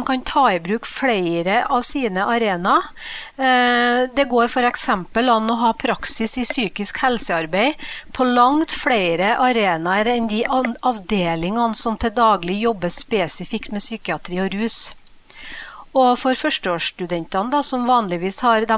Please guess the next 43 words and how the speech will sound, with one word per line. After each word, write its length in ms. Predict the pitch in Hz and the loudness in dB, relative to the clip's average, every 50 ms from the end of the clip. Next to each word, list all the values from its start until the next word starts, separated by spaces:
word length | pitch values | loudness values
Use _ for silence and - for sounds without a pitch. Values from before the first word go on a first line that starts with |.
| 220 | 0
skal 220 | - - 262 233 220 | -2 -2 0 0 2
jo 80 | 220 | 2
ha 80 | 220 226 | 0 0
fokus 380 | - - 233 196 - 175 165 - | -2 -2 -4 -6 -6 -8 -8 -6
på 80 | - 226 214 | -4 -4 -2
grunnleggende 720 | 233 233 240 226 208 190 180 175 160 - 175 175 196 214 - | -2 -2 -2 -2 -2 -2 -2 -2 -2 -4 -4 -4 -2 -2 -2
sykepleie, 640 | - 240 220 - 180 - - 175 170 160 175 196 | -2 -4 -6 -8 -8 -6 -4 -4 -2 0 0 0
og 80 | 214 220 | 0 0
der 200 | 208 208 202 214 | 0 0 0 2
har 180 | 233 226 190 175 | 2 2 2 0
det 80 | 175 185 | 0 -2
jo 80 | 202 220 214 196 - | -4 -6 -8 -8 -4
tradisjonelt 720 | 240 226 208 180 - - - 175 170 175 185 - - 208 | -4 -4 -4 -4 -6 -8 -8 -6 -6 -6 -6 -6 -4 -4
vært, 240 | 208 214 - - - | -4 -4 -4 -4 -2
eh, 320 | 220 208 202 196 196 196 185 - | -2 0 0 0 0 0 0 0
sykehjem 720 | - - 247 226 214 202 - - 156 160 165 165 190 220 | 0 0 0 -2 -2 -2 -4 -4 -4 -4 -2 -2 -4 -4
som 200 | - - 247 226 220 | -6 -4 -2 -2 0
har 100 | 214 208 | 0 0
vært 220 | 214 220 196 185 185 | 0 0 0 -2 -4
i 60 | 180 | -6
praksisarena. 800 | - 214 190 - - - 170 - 196 170 170 170 165 160 190 254 294 - - - - - - - - - - | -6 -8 -10 -8 -10 -10 -6 -6 -4 -2 -2 -2 -2 -2 -4 -4 -6 -6 -10 -14 -12 -12 -14 -14 -10 -6 -2
Nå 160 | 277 277 269 - | -2 -2 0 0
har 200 | - 277 262 247 | 2 2 4 4
de 140 | 220 214 202 202 214 220 - 208 | 4 2 2 0 0 -2 -4 -2
også 540 | 185 - - - 196 190 190 196 196 208 190 - - - - - - - - - - - | -2 -2 -2 -2 0 0 2 2 2 0 -2 -6 -14 -20 -20 -18 -18 -18 -18 -16 -10 -6
praksis 480 | - 247 208 - - - - 190 185 247 | -4 -4 -2 -2 -2 -2 -2 -2 -2 -2
rundt 280 | 233 220 214 214 - 233 | -2 -2 -4 -4 -4 -6
omkring 340 | 220 214 - 214 196 180 | -6 -4 -4 -4 -6 -4
på 120 | - 226 - - | -4 -4 -2 0
andre 420 | 240 226 214 196 170 180 196 208 190 160 | -2 -2 -2 -4 -4 -2 -2 0 0 -2
enheter, 340 | 156 160 156 - - 202 | -2 -4 -6 -6 -4 -4
som 200 | 202 - 247 233 220 | -2 -2 -2 -2 -2
for 160 | - 240 220 | -2 -2 -2
eksempel 580 | 214 208 - - - 208 165 - - - 185 185 | -2 -2 -2 -4 -4 -4 -4 -6 -6 -6 -6 -6
bo- 280 | 185 185 190 185 185 190 | -6 -8 -8 -6 -4 -4
og 40 | |
servicesenter 1080 | 185 - 208 185 170 160 151 156 151 - - - 175 160 156 - - - 175 175 175 175 | -2 -2 -4 -4 -6 -6 -8 -8 -6 -6 -6 -6 -6 -6 -8 -12 -8 -6 -4 -2 -2 -2
og, 220 | 180 180 180 - 190 | -2 -2 -2 -2 -2
og 40 | 180 | -4
så 140 | - 190 | -4 -4
videre, 320 | 185 185 180 165 151 - 170 | -4 -4 -4 -4 -4 -4 -2
der 180 | 196 220 214 | 0 2 2
de 100 | 208 214 | 2 2